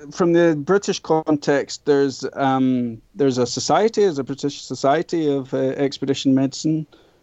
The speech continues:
From the British Antarctic Survey point of view, then, um, yep, they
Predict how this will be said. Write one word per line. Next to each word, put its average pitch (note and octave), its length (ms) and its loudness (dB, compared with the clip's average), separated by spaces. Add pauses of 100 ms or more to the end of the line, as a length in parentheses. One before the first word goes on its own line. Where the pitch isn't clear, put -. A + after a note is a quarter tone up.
(120)
From E3 220 4
the E3 80 6
British G#3 300 2
Antarctic F3+ 540 0
Survey C#3+ 460 -4
point C#3 300 -2
of A#2+ 80 -10
view, C#3 320 0
then, C3 440 0 (680)
um, B2 400 0
yep, C#3+ 300 4
they C3+ 460 2